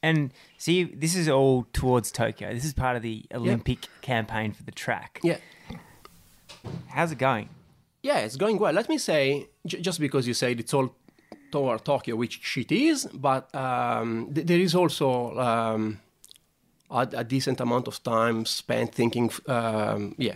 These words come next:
Speaker 2: thinking ahead of that, like, twen-, twenty twenty-four, and, you
Speaker 1: Mm-hmm.
Speaker 2: know, uh, the, e-, yeah, we, not everything stops in, in, in August
Speaker 1: Yeah.
Speaker 2: twenty twenty or September twenty twenty with the Paralympic Games.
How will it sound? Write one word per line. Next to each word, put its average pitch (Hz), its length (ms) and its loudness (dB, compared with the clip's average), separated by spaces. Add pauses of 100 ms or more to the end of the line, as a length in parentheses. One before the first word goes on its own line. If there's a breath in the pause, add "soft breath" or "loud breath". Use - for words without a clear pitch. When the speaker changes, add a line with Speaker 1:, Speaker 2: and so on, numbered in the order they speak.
(140)
Speaker 2:
thinking 127 360 -6
ahead 113 320 -4
of 113 120 -8
that, 120 180 0
like, 107 320 -4
twen-, 113 200 -4
twenty 120 280 -4
twenty-four, 113 680 0
and, 113 240 0
you 117 80 4
Speaker 1:
Mm-hmm. 113 40 4 (560 loud breath)
Speaker 2:
know, 117 40 0
uh, 107 320 -2 (260)
the, 127 160 0
e-, 123 160 0
yeah, 127 260 -2
we, 165 200 -16 (560)
not 123 160 -2
everything 120 340 -4
stops - 380 -4
in, 117 160 -2
in, 117 200 -2
in 120 180 2
August 120 280 2
Speaker 1:
Yeah. 110 40 -8
Speaker 2:
twenty 117 260 -2
twenty 117 240 -2
or 107 100 0
September 117 420 0
twenty 120 260 -4
twenty 117 280 -2
with 117 140 -2
the 113 160 0 (420 loud breath)
Paralympic 131 560 0
Games. 156 380 2